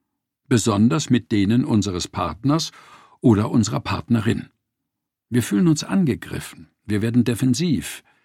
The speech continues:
wir unterdrücken negative Emotionen, bis sie explodieren.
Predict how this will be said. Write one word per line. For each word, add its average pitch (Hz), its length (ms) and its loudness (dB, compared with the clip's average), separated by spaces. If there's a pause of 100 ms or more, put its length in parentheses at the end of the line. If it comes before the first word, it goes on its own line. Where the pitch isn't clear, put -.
(260)
wir 104 160 -2
unterdrücken 127 680 4
negative 123 680 4
Emotionen, 120 720 2
bis 139 300 6
sie 139 160 2
explodieren. - 840 -8